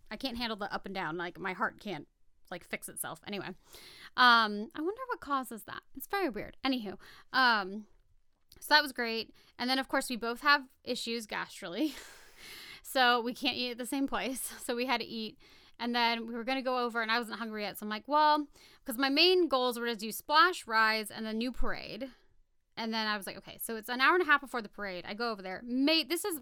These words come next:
probably my biggest complaint with Disney about the situation. They used to have multiple benches, like, two benches that were reserved for handicap. So you could, you know, see the parade, basically. And technically with the rides, if you have injuries, you're not really supposed to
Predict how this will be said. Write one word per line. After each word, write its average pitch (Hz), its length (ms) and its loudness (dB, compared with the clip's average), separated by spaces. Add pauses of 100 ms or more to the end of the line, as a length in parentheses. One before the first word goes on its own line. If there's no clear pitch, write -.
(120)
probably 277 420 8
my 240 140 -2
biggest 190 560 -6
complaint 175 340 -8
with 180 120 -12
Disney 165 420 -10
about 185 280 -6
the - 80 -12
situation. - 720 -14 (640)
They 294 80 2
used 320 460 2
to 339 80 -2
have 262 460 4
multiple 226 400 -8
benches, 214 420 -2
like, 240 160 -4
two 294 160 -2
benches 240 440 -2
that 240 120 -4
were 220 100 -4
reserved 214 380 -6
for 208 80 -10
handicap. 175 560 -8 (720)
So - 140 -8
you 226 140 -2
could, 202 240 -6
you 220 140 -8
know, 175 240 -8
see - 160 -10
the 190 100 -10
parade, 185 380 2
basically. 175 540 -10 (540)
And 302 140 0
technically 403 600 0
with 392 200 -2
the 277 100 2
rides, 226 640 6
if 247 220 -8
you 247 160 -4
have 214 300 2
injuries, 233 460 -4
you're 214 100 -6
not 196 300 -2
really 208 180 -8
supposed 208 460 -8
to 202 100 -12